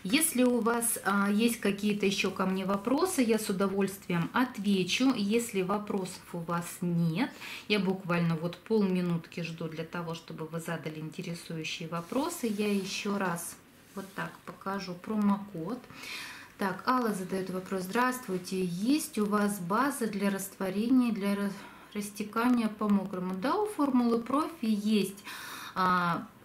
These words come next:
целая коллекция гель-баз, которая называется "База Батик". Запишите, пожалуйста.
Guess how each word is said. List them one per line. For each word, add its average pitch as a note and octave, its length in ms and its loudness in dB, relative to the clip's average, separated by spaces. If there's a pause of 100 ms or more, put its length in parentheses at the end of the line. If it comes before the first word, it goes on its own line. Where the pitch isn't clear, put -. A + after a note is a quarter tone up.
(160)
целая B3+ 460 2
коллекция A3 720 2
гель-баз, F#3 800 0
которая B3+ 340 0
называется A3 800 2 (160)
"База D#4 460 0 (180)
Батик". F#3 600 -4
Запишите, G#3+ 720 -2
пожалуйста. C#4 680 -2